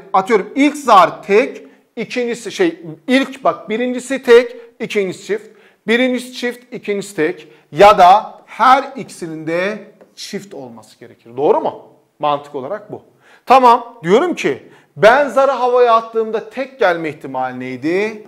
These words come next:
Bir bölü iki. İkinci zar için ne? Bu da bir bölü iki. Birinci zarın çift gelmesi bir bölü iki. O da bir bölü iki.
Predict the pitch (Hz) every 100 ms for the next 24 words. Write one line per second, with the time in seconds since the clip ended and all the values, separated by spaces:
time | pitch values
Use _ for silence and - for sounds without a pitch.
0 | _ _ 165 143 104 120 165 147 - 110
1 | - _ _ _ _ 208 240 240 190 214
2 | 190 - 180 170 175 180 202 - 170 156
3 | 135 127 107 107 107 - 113 _ _ _
4 | _ - 196 226 220 190 226 220 226 220
5 | 214 185 180 - 156 147 131 131 123 123
6 | 160 175 185 175 - _ _ 170 151 135
7 | 120 107 110 110 - 151 156